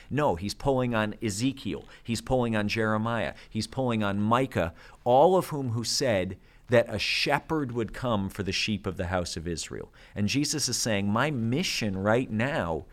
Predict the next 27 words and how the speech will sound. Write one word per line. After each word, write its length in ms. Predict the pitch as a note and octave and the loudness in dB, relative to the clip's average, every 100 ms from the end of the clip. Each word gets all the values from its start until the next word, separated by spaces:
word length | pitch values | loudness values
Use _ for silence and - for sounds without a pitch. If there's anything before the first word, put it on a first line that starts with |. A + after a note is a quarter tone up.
| - - | -20 -12
is 180 | - A2 | -4 -4
to 120 | - G#2+ | -2 -2
regather 680 | A2+ C3+ A#2 A2 A2+ G#2+ | 0 -2 2 4 4 4
lost 320 | G2 G2 F#2 - | 2 0 0 -4
sheep, 400 | - - - - - - - - - | -8 -8 -10 -20 -20 -20 -20 -16 -6
because 240 | A2 G#2 | -2 0
there's 180 | G#2 A2+ | 0 0
more 260 | B2 C#3 | 2 4
joy 300 | B2+ B2 A#2 | 2 0 0
in 80 | G#2+ | 0
heaven 320 | G#2+ A2 G#2+ | 0 0 0
over 220 | G2 G2 F#2+ | -2 -2 -2
one 260 | G#2 G#2 | 0 0
sheep 500 | G2 - E3 G#3 G#3 | -2 -4 -2 -2 -2
who's 200 | C3+ A2+ | 2 2
regathered 640 | G#2+ G#2+ G2 G2 F#2+ F#2+ F#2 | 4 2 4 4 4 2 0
than 140 | G2+ | -2
over 180 | F#2 G#2 | -2 -4
ninety-nine 640 | G2 G2+ G2 F#2+ F#2 F2+ | -4 -4 -4 -4 -4 -4
who 140 | F2+ F#2 | -2 -4
are 60 | |
fine 300 | E2+ F#2 F2 | -2 -2 -2
and 120 | D#2+ E2+ | -4 -4
don't 200 | F2+ - | -6 -6
need 140 | D#2+ | -8
a 60 | D2 | -8
shepherd." 480 | - - - - | -6 -8 -10 -20